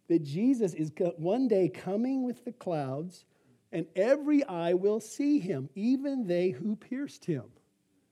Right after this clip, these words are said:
So every eye, he's gonna reveal himself to every human being on the planet one day, but they're not all going to say, "I believe in Jesus." Second, think about this.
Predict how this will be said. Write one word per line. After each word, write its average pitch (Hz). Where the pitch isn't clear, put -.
So 208
every 285
eye, 214
he's 269
gonna 311
reveal 208
himself 196
to -
every 240
human 233
being 214
on 170
the 139
planet 220
one 147
day, 123
but 180
they're 226
not 240
all 262
going 196
to 202
say, 190
"I 175
believe 196
in 220
Jesus." 269
Second, 247
think 214
about 220
this. 285